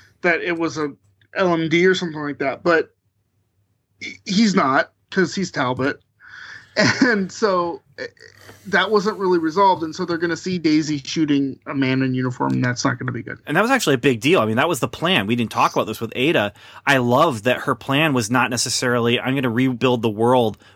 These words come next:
Speaker 2: with the Darkhold." It was, "I'm gonna rebuild the world by sowing the seeds of fear against Inhumans,"
Speaker 1: Mm-hmm.
Speaker 2: and, and do so in, in a similar way. And that's the world that our Inhumans show if it's present day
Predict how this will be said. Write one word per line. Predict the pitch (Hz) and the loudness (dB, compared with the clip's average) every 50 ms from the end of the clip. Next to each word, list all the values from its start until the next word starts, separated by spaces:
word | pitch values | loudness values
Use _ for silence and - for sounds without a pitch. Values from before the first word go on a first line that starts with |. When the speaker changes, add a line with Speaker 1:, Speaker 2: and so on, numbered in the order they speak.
| _ - | _ -4
Speaker 2:
with | 135 123 120 | -4 -2 0
the | - 117 | 0 0
Darkhold." | - 107 110 135 156 - - 113 104 98 92 - - - - - - - | 0 2 2 2 2 2 0 0 0 0 -2 -6 -10 -20 -20 -16 -8 -6
It | 151 143 | -4 -2
was, | 139 127 120 120 113 107 | 2 2 2 2 2 0
"I'm | 123 127 135 135 | 0 0 2 2
gonna | 131 120 117 | 2 2 0
rebuild | 101 113 127 127 117 127 127 117 110 98 | 2 2 2 2 4 4 2 2 2 0
the | 113 | 0
world | 101 110 113 117 113 110 - | 0 2 2 4 2 2 2
by | - 107 101 | 0 0 0
sowing | - - - 131 113 113 107 101 | 0 0 0 2 2 2 0 0
the | 104 | -2
seeds | - - 117 110 101 90 | -4 -2 -2 -2 -4 -4
of | 98 | -8
fear | - - - 135 131 113 104 - | -6 -2 0 2 2 2 0 -2
against | - 123 107 - 127 120 113 101 - - - - | -4 -6 -2 0 0 2 2 0 -2 -4 -4 -4
Inhumans," | 127 107 95 101 113 110 98 104 - - - - - - _ - - - _ _ _ _ _ _ - | -4 -2 0 2 0 0 0 -2 -8 -8 -8 -8 -8 -10 _ -20 -20 -20 _ _ _ _ _ _ -10
Speaker 1:
Mm-hmm. | 165 131 127 | -6 -2 2
Speaker 2:
and, | 123 117 113 110 120 | 2 2 2 2 0
and | 117 127 113 | -2 -2 0
do | 110 117 113 | 0 0 0
so | - - 117 110 104 104 104 | 0 0 0 0 0 0 -2
in, | 107 127 | -4 -4
in | - 139 113 | -4 -4 -4
a | 107 104 | -4 -2
similar | - - 127 117 113 107 104 104 101 | -2 0 2 2 2 2 0 -2 -4
way. | 95 92 113 120 117 104 98 95 - - - - - - - _ _ | -2 2 2 2 2 2 0 -4 -8 -14 -20 -20 -20 -20 -20 _ _
And | - 127 117 110 110 110 117 - - | -2 0 0 0 0 -2 -4 -6 -8
that's | 135 117 127 123 135 - - | -2 0 2 2 2 0 0
the | - 160 135 | 0 0 2
world | 113 117 127 139 160 147 127 120 110 98 | 2 2 2 4 4 4 4 2 0 0
that | 123 120 123 - - | 0 0 0 0 2
our | 120 120 123 | 2 2 2
Inhumans | 127 120 117 107 120 131 131 127 120 110 104 - | 2 0 0 0 0 2 2 2 0 0 0 0
show | - - - - 135 151 185 139 107 104 104 110 127 123 _ _ _ _ _ _ _ - | 0 0 0 2 2 2 2 2 2 0 0 -2 -6 -8 _ _ _ _ _ _ _ -6
if | - 123 117 | -4 -4 -4
it's | 131 117 - - - - - - _ _ _ _ _ _ _ _ _ _ _ _ - | -4 -4 -4 -4 -4 -4 -6 -10 _ _ _ _ _ _ _ _ _ _ _ _ -4
present | - 147 139 113 123 113 92 - | 0 0 0 2 0 -4 -4 0
day | - 120 123 147 139 104 95 104 113 113 - | 2 4 4 4 4 2 0 -4 -6 -8 -12